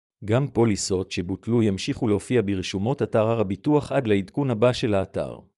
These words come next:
המידע המתקבל לא כולל את הנתונים המלאים על רכיבי הפוליסה הקיימת. האתר הר הביטוח לא מתעדכן כל יום, כך במקרה בו מבוטח רכב ביטוח בתקופה שלפני העדכון,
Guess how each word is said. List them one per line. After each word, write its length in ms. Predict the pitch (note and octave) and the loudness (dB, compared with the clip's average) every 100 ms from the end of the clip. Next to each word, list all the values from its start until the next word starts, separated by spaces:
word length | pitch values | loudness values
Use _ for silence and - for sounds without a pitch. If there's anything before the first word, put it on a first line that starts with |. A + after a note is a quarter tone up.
| _ _ _ _ _ _ _ _ - | _ _ _ _ _ _ _ _ -6
המידע 440 | G2+ G2 G2 C3 | -2 -2 2 2
המתקבל 560 | A#2+ G#2 - G2+ G#2+ A#2+ | 4 0 -2 -2 2 2
לא 260 | G2+ B2 C3 | 2 0 2
כולל 320 | G#2+ A#2 A2+ | 2 2 2
את 120 | - | 0
הנתונים 480 | G2+ F#2+ G#2+ A#2+ A2+ | -2 -2 -2 0 2
המלאים 460 | G2+ G2 G2+ C3 | 0 0 0 0
על 80 | C3 | 0
רכיבי 420 | A2 F#2 A2 A#2 | 0 -2 -2 0
הפוליסה 520 | C3 - C3+ A#2 - G#2 | 0 2 0 0 0 -2
הקיימת. 760 | - G2 E2 B1+ A1+ _ _ _ _ _ _ _ _ _ _ _ - | 0 -2 -2 -6 -14 _ _ _ _ _ _ _ _ _ _ _ -8
האתר 400 | G2+ - A#2+ A#2+ | -4 2 4 4
הר 180 | A2 | 4
הביטוח 540 | F#2+ F#2 - C#3 B2+ A2+ | 2 -2 0 2 2 2
לא 120 | C3+ | 0
מתעדכן 540 | C3+ G#2+ F#2 - B2 A2+ | 2 -2 -2 -2 -2 -2
כל 200 | - B2+ A#2 | 0 2 4
יום, 240 | G#2 G2+ - | 2 0 0
כך 260 | C3+ C3 | -2 0
במקרה 480 | G2+ G2 F2+ G#2+ A#2+ | -4 -4 -4 -2 -2
בו 160 | G#2 A2 | 0 0
מבוטח 500 | F#2+ G2+ - D3 A#2+ | -2 -2 0 0 -2
רכב 340 | A#2 - F#2+ | -4 -2 -4
ביטוח 440 | F#2+ - C#3+ B2+ | -4 -2 0 0
בתקופה 500 | G#2 G2 - - B2 | -4 -8 -8 -2 0
שלפני 480 | A#2+ G2+ F2+ - A2+ | 0 -4 -6 -4 -2
העדכון, 580 | G2+ F#2+ - B2+ G#2 | 0 -2 -4 -2 -2